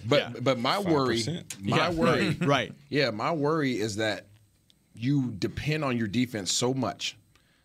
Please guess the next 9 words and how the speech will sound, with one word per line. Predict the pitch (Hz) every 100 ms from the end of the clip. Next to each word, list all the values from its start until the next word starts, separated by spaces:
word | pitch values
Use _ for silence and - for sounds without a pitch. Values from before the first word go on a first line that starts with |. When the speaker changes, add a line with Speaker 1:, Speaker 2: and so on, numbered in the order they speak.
| _ _
Speaker 1:
that | 92 117 101 -
you're | 110 110 95
playing | - - 131 120 92
every | 117 110
game | 90 104 95 90 87
as | 87 92 92
if | 90
it's | 90 76 -
the, | 92